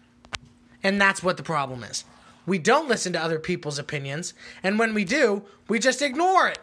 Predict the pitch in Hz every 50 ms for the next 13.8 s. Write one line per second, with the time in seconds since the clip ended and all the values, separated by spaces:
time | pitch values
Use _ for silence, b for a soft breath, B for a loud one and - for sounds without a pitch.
0 | - - 196 196 196 202 214 214 190 220 226 233 233 233 208 208 220 214 208 -
1 | - 185 180 196 165 190 196 202 208 208 202 196 196 190 175 160 170 175 160 139
2 | 135 131 127 139 135 - - 156 143 143 143 143 143 139 135 123 135 147 143 135
3 | 131 131 117 - - 104 98 _ b b b b b b b b b b - _
4 | _ _ _ _ _ - - _ _ _ _ _ _ _ _ _ - _ _ _
5 | _ _ - 196 220 226 220 214 - 190 180 139 127 107 - - - _ _ -
6 | - _ - - - - - - - _ _ - - - - _ _ _ _ B
7 | B B B B B B B B B B B B - 196 - 233 277 311 370 381
8 | 359 359 - 302 294 277 269 - - 240 190 165 - - - _ - - - -
9 | - 247 269 262 240 151 - - - - _ _ _ _ _ _ _ _ - 156
10 | 139 123 - - 175 202 226 277 302 - - - 175 160 147 226 254 277 294 302
11 | 320 285 190 156 240 277 330 311 - - 277 269 233 214 208 208 214 202 214 202
12 | - - 240 247 254 240 - - 254 247 233 190 233 254 254 277 294 285 285 -
13 | 208 180 156 185 220 220 226 226 214 185 180 196 196 170 131 113